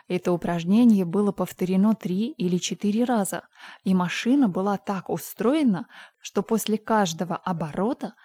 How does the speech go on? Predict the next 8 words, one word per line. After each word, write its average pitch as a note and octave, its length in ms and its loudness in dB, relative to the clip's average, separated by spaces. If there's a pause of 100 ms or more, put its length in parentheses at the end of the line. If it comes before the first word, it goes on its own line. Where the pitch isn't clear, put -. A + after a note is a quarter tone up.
(360)
слова F3+ 480 0
принимали G#3+ 640 4
все - 240 -4
новое A#3 460 2
расположение A#3+ 880 0 (340)
по F#3+ 120 0
мере F3+ 260 2
того, D#3+ 480 -4